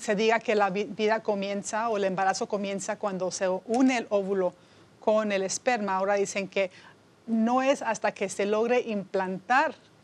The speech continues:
el embrión se puede considerar un embarazo, que me parece algo muy conveniente para ellos,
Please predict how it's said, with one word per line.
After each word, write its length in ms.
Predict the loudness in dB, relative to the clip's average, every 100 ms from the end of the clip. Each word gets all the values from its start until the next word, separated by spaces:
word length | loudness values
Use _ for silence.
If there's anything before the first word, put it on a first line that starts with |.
| -2
el 160 | 0
embrión 520 | 0 2 0 0 -6 -14 _ -20 -20 _ _ -18
se 260 | -4 -2
puede 360 | -2 0 2 2
considerar 640 | -2 -2 0 2 4 2 0
un 140 | -6
embarazo, 560 | -4 -2 0 -2 -4 -6
que 100 | -6
me 80 | -2
parece 380 | 0 0 0
algo 280 | -2 0 0
muy 200 | 0 -2
conveniente 800 | -2 -2 0 0 0 -2 -2 -4
para 280 | -2 0 2
ellos, 500 | 0 0 -4 -4 -10